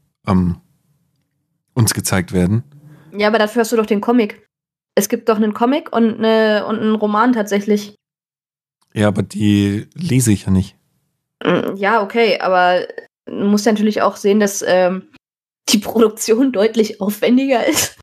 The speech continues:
Speaker 2: <laughs> als in den neunzigern noch. Und, ähm, die Kosten ja auch einfach viel, viel höher sind. Also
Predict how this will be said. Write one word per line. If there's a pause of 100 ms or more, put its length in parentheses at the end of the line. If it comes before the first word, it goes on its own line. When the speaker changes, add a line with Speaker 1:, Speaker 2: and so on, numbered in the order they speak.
(360)
Speaker 2:
<laughs>
als
in
den
neunzigern
noch. (680)
Und,
ähm, (1000)
die
Kosten
ja
auch
einfach
viel,
viel
höher
sind. (1040)
Also